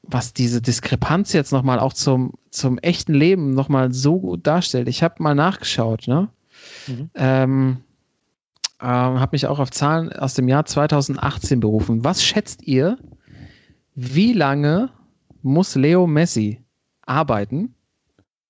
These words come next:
Speaker 1: damit er das durchschnittliche Jahresgehalt eines spanischen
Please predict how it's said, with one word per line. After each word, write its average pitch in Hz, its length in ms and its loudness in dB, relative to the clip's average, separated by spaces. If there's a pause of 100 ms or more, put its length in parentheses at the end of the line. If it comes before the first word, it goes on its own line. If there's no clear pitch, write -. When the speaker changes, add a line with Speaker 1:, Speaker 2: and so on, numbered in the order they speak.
(480)
Speaker 1:
damit 147 480 0
er 160 340 2 (200)
das - 380 -2 (160)
durchschnittliche 165 720 0
Jahresgehalt 170 1000 0
eines 143 320 -4
spanischen 156 580 -2